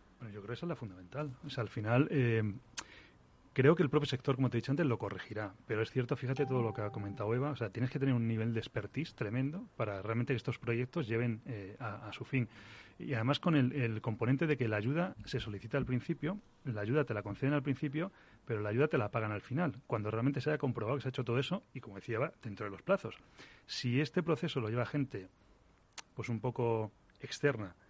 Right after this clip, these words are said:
a lo que es el sector inmobiliario, conocimiento, vamos, estoy convencido que lo, muchos proyectos con la ayuda concedida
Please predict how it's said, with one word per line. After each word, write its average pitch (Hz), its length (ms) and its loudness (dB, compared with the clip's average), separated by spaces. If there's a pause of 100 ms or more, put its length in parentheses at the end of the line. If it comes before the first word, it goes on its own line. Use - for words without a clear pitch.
(160)
a 104 220 -6
lo 107 100 -4
que - 100 -8
es 113 40 -4
el 117 60 -4
sector 120 320 -4
inmobiliario, 107 440 -2
conocimiento, 120 680 -2 (920)
vamos, 120 260 0
estoy - 160 -8
convencido 131 360 4
que 151 60 4
lo, 117 140 0
muchos 131 360 2
proyectos 139 480 0
con 120 400 2
la 110 260 0
ayuda 127 360 2
concedida 156 680 0